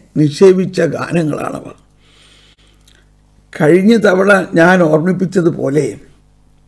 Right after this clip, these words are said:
ബൈബിളിലെ എല്ലാ പുസ്തകങ്ങളും പരിശുദ്ധാത്മാവിനാൽ പ്രചോദിതമാണ്. കാവ്യാത്മക പ്രചോദനഭരിതമായ സങ്കീർത്തനങ്ങളുടെ പുസ്തകവും ആ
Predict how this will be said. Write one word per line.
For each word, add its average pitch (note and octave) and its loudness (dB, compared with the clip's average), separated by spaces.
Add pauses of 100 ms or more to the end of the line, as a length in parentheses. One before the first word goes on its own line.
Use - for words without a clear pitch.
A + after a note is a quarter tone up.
(600)
ബൈബിളിലെ A3 2 (220)
എല്ലാ G#3+ 4 (200)
പുസ്തകങ്ങളും F3+ 2 (1500)
പരിശുദ്ധാത്മാവിനാൽ G#3+ 4 (140)
പ്രചോദിതമാണ്. F#3+ 2 (760)
കാവ്യാത്മക B3+ 2
പ്രചോദനഭരിതമായ A3+ 6 (200)
സങ്കീർത്തനങ്ങളുടെ F#3 4
പുസ്തകവും D#3 2 (1040)
ആ C#3+ 2